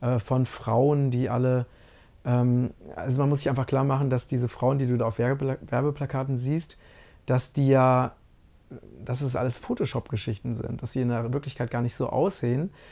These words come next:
aber dass vielen Frauen suggeriert wird, genau so sollen sie aussehen und genau so ist das Ideal. Auch da findet ja schon eine, schon eine ganz subtile Gehirnwäsche statt, ähm, die, die unzählige Frauen unglücklich macht,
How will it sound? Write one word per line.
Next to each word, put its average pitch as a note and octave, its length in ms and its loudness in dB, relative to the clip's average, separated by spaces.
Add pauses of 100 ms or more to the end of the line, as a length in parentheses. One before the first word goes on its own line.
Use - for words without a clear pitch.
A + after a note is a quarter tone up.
(320)
aber C3+ 440 4 (240)
dass - 400 0
vielen E3+ 320 4
Frauen C3+ 260 2
suggeriert C3 600 2
wird, D#3 220 2
genau C3+ 440 4
so D3 260 4
sollen C#3+ 320 4
sie B2+ 120 2
aussehen A#2 500 0
und A2+ 80 -2
genau A#2 280 0
so A#2+ 120 -2
ist - 160 -6
das A2 180 -4
Ideal. B2 640 -2 (400)
Auch A#2+ 160 0
da D3 200 4
findet D#3 300 2
ja C3 120 0
schon C3+ 160 -4
eine, B2 320 -2
schon C3 180 -4
eine B2 340 0 (440)
ganz D#3+ 320 0
subtile E3+ 500 0
Gehirnwäsche C#3+ 540 0
statt, - 480 -4 (640)
ähm, B2+ 440 2 (880)
die, C3+ 460 6
die C3 160 4
unzählige D3+ 640 4
Frauen C#3 400 0
unglücklich C3 580 -2
macht, A#2 420 -6